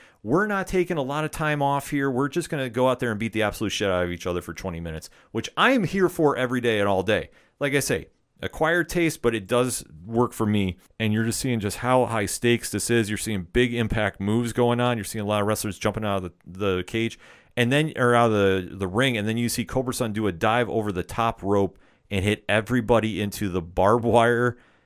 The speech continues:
that is, or, or, uh, like, this is where I couldn't really tell if they had barbed wire around the gates where the fans were sitting,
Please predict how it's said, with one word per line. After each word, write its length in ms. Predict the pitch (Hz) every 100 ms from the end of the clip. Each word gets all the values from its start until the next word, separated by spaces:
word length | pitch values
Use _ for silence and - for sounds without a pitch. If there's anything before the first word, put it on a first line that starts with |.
| -
that 240 | 92 107 104
is, 340 | 101 98 80 -
or, 180 | 104 -
or, 200 | 104 101
uh, 200 | 98 98 - -
like, 380 | 123 127 135
this 140 | 113 196
is 60 |
where 100 | 269
I 60 | 214
couldn't 180 | - 143
really 160 | 120
tell 140 | 101 131
if 80 | 101
they 80 |
had 140 | 117 92
barbed 240 | 107 123
wire 160 | 123 110
around 600 | - 92 101 107 107 101 _ -
the 100 | 101
gates 460 | 87 107 107 123
where 100 | 113
the 80 | 90
fans 400 | 80 95 95 113
were 140 | 135 135
sitting, 420 | - 156 185